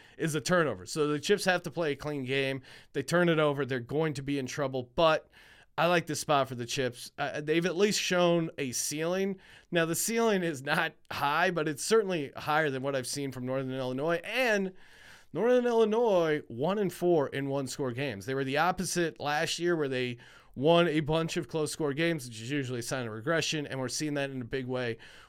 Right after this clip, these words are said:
with Northern Illinois. Again, one and four in one-score games. I think the Chips get it done. I think it's close. So if you wanna, you know, if you're playing with your four oh one K, uh, I would say take the Chippewa and the points. If you're playing with your, uh,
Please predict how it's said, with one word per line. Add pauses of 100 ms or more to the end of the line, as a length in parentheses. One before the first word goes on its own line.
with
Northern
Illinois.
Again,
one
and
four
in
one-score
games.
I
think
the
Chips
get
it
done.
I
think
it's
close. (520)
So
if
you
wanna,
you
know, (360)
if
you're
playing
with
your
four
oh
one
K, (180)
uh,
I
would
say
take
the
Chippewa
and
the
points.
If
you're
playing
with
your,
uh,